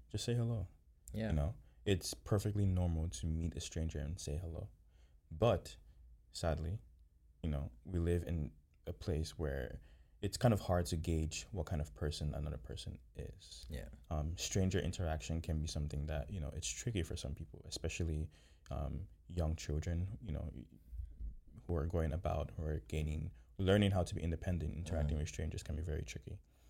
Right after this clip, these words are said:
Speaker 1: So it's like, but regardless, just say hello. If we eat in dining halls a lot and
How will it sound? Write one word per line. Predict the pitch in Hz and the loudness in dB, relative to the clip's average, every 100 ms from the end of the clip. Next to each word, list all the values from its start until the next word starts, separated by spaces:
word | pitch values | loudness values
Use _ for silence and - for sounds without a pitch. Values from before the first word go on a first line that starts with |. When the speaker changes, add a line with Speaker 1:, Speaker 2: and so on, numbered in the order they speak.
| - - | -20 -14
Speaker 1:
So | - - 85 82 - | -4 2 4 2 0
it's | 85 95 | -2 2
like, | 80 76 - - - - - - - - - - | 2 2 -4 -18 -20 -20 -20 -20 -20 -20 -12 0
but | 90 | 2
regardless, | 101 110 98 78 80 - - - - - - - - | 4 6 6 4 0 -4 -8 -12 -20 -20 -20 -20 -8
just | - 123 | -6 -2
say | - | 0
hello. | 120 117 123 104 101 - | 0 -2 -4 -10 -14 -2
If | 110 110 - - - - - | 0 0 -2 -12 -16 -18 -4
we | 104 | 0
eat | - 113 | 4 4
in | 98 95 | 4 4
dining | 90 87 | 4 2
halls | 87 78 80 | 2 0 -2
a | |
lot | 80 78 - - - - | -2 -4 -6 -14 -20 -6
and | 92 80 76 78 | 0 0 0 -2